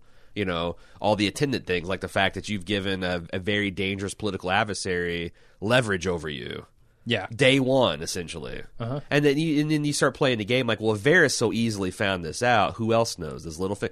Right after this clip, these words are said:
Speaker 1: How, like, how many people have this leverage over him? And how long's it gonna be until someone whispers it into Cersei's ear?"
Speaker 2: Mm-hmm. Uh, so speaking of Cersei, we go to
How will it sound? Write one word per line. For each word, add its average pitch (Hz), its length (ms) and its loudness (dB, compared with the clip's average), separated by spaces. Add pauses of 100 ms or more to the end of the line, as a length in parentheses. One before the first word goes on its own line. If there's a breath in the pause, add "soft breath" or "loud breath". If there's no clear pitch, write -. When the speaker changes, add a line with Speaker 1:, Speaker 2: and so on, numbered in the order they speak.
(160 loud breath)
Speaker 1:
How, 113 120 0
like, 104 100 -2
how 127 160 0
many 120 220 -2
people 107 320 -2
have 98 160 2
this 87 160 -6
leverage 87 340 -2
over 67 220 -8
him? - 300 -12
And 87 100 -8
how 101 100 2
long's 98 260 0
it - 40 -14
gonna 92 140 -6
be 87 300 -6
until 85 240 -8
someone 87 260 -6
whispers 87 340 -4
it 87 100 -4
into 82 100 -12
Cersei's 85 400 -8
ear?" - 260 -12 (220)
Speaker 2:
Mm-hmm. 104 240 -10 (1400 soft breath)
Uh, 127 300 4 (120)
so - 180 -2
speaking 127 300 -4
of 101 60 -8
Cersei, 113 360 -4
we 117 160 -2
go 113 600 0
to 104 460 -4